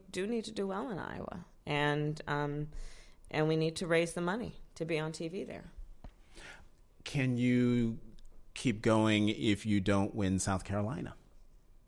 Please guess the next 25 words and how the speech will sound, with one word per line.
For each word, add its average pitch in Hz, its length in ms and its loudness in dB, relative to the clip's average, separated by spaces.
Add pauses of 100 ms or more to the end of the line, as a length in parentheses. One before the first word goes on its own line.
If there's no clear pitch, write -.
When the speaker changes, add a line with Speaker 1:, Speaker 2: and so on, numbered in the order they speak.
(120)
Speaker 1:
I, 160 220 6
I 151 80 6
mean, 147 180 2
I'll 147 120 2
deal 127 180 -2
with 123 100 -2
that 107 160 -2
down 104 220 -4
the 95 80 -6
road. 85 300 -4 (120)
But 107 160 0
I, 147 460 4 (180)
I, 147 120 4
I 147 40 2
fully 143 760 2 (300)
believe 139 500 0
that 123 200 -2
we 139 160 2
would - 160 -4
be 135 240 0
extremely 135 600 -2
competitive - 540 -6
in - 80 -10
South - 300 -8
Carolina. - 400 -10